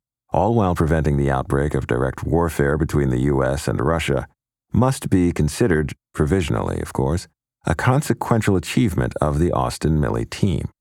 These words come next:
"We've provided Ukraine with its best chance of success in protecting its sovereign territory," Austin told me. "We've pulled nato together in a way that's not been done ever. This requires a lot of work by the Department of Defense. If you look at what he and I do every month,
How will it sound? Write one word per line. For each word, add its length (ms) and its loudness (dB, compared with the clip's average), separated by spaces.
"We've 180 2
provided 460 2
Ukraine 400 2
with 120 2
its 160 0
best 400 -2
chance 320 0
of 80 -2
success 560 -2
in 120 0
protecting 580 -2
its 160 -2
sovereign 380 0
territory," 640 0
Austin 380 -2
told 240 -4
me. 120 -6
"We've 160 2
pulled 220 2
nato 340 2
together 480 4
in 80 2
a 60 2
way 240 2
that's 220 0
not 200 2
been 160 2
done 380 2
ever. 400 0
This 200 0
requires 440 0
a 60 2
lot 180 2
of 100 -2
work 340 0
by 140 2
the 80 0
Department 460 0
of 80 -8
Defense. 500 -6
If 160 -2
you 80 2
look 200 2
at 80 2
what 180 2
he 180 2
and 80 2
I 140 2
do 240 2
every 240 4
month, 340 2